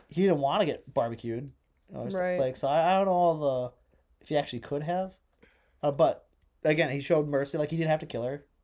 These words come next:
Speaker 1: and he didn't, you know. And the logic and reason throughout the movie and just, you know, how do you, how do you do this kind of stuff? How can you fix this? And, uh, I think the big quote was, uh, "Knowledge and ris-, knowledge and wisdom is the real power." That's what Arthur gets out of this whole thing.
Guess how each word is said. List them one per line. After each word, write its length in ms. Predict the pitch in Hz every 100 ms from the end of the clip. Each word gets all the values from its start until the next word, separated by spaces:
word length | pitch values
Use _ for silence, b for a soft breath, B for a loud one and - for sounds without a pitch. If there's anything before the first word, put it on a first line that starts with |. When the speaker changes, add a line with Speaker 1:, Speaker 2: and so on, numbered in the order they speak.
| _ -
Speaker 1:
and 120 | 120
he 80 | 123
didn't, 360 | 123 107 156 - _ _
you 80 | 135
know. 180 | 101 120 _ _ _ _ _ -
And 300 | 131 135 143
the 80 | 147
logic 320 | 143 147 151
and 120 | 131
reason 440 | 120 120 113 117 117 _ _ _ _ _ -
throughout 360 | 151 123 113 -
the 60 |
movie 260 | 117 110 107
and 100 | 101
just, 200 | 92 -
you 60 | 101
know, 120 | 101
how 200 | 117 113
do 80 | 113
you, 60 |
how 80 | 117
do 60 | 113
you 60 |
do 100 | 107
this 220 | 92 92
kind 140 | - -
of 60 |
stuff? 200 | - - - -
How 100 | 107
can 160 | 110
you 80 | 104
fix 220 | 95 - -
this? 240 | - _ _ _ _ _ _ _ _ _ -
And, 360 | 123 123 120 120
uh, 100 | 117
I 40 |
think 160 | 160 165
the 60 |
big 180 | 147 151
quote 260 | - 135 -
was, 220 | 127 127
uh, 180 | 113 110
"Knowledge 400 | 131 139 151 147
and 180 | 139 127
ris-, 200 | 123 123 _ _ _
knowledge 440 | 147 151 175 180 -
and 180 | 143
wisdom 360 | 139 139 131 120
is 120 | 120
the 80 | 123
real 200 | 120 117
power." 420 | - - - 123 -
That's 180 | -
what 100 | -
Arthur 300 | 113 104 98
gets 260 | 98 90 -
out 100 | -
of 80 | -
this 100 | -
whole 160 | - -
thing. 160 | -